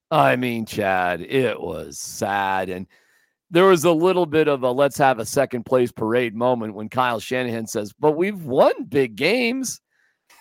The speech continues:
Ah, boy. I mean, you know, it's like, "We're not a bad team."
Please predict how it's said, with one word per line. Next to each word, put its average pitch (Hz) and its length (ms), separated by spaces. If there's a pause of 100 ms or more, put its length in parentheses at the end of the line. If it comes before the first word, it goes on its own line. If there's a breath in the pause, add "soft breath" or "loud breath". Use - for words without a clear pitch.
(480 soft breath)
Ah, 131 1000
boy. 87 580
I 175 240
mean, 170 280
you 170 100
know, 143 260
it's 143 120
like, 151 200
"We're 427 160
not 226 320
a 170 40
bad 180 600
team." 285 560